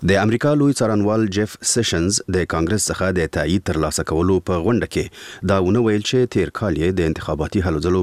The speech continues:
په مهال په واشنګټن کې د روسي سفیر سره دوه ځلې لیدلي دي. د کانګرس دیموکرات غړي اوس هلې ځلې کوي چې جیف سیشنز دې استعفا وکړي او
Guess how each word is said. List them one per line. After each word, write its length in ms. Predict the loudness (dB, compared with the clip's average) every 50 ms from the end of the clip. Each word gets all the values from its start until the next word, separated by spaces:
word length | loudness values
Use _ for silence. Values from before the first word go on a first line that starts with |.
| 0 0
په 120 | -2 0 0 -2
مهال 260 | 0 0 0 0 0 -2
په 420 | -6 -16 -16 -16 -6 -2 0 2 2 2
واشنګټن 420 | 0 -2 -2 -4 -2 -2 -2 0 0
کې 200 | 2 2 2 2 2
د 80 | 0 0
روسي 300 | 0 -2 0 0 0 0 0 -2
سفیر 320 | -4 -2 -2 -2 -2 -2 -2
سره 180 | -2 -2 -2 -2 -2 -2
دوه 180 | -2 -2 0 0
ځلې 280 | 0 2 2 2 2 2
لیدلي 320 | 2 0 0 -2 -2 -4 -6
دي. 80 | -8 -10 -12 _ _ _ _ _ _ -20 -20 -20 -20 -20 -20 -20 -20 -20 -20 -20 -20 -20 -10 -2 2 2
د 100 | 2 4 4
کانګرس 300 | 2 2 2 2 2 2 2
دیموکرات 380 | 2 2 2 0 0 0 0 0
غړي 160 | 2 2 2 2 0
اوس 120 | 0 0 0
هلې 120 | 0 0 2
ځلې 140 | 2 2 2 2 2
کوي 180 | 2 2 2 2 2
چې 260 | 2 2 2 0 0 0
جیف 180 | -2 -2 -2 -4 -4 -2
سیشنز 440 | 0 0 0 2 2 0 0 0 0 0
دې 280 | 0 0 0 0 -2 -2
استعفا 340 | -2 -2 -2 -2 0 0 0 0
وکړي 280 | -2 -4 -4 -4 -2 -2 -2 -2 -2
او 20 | -2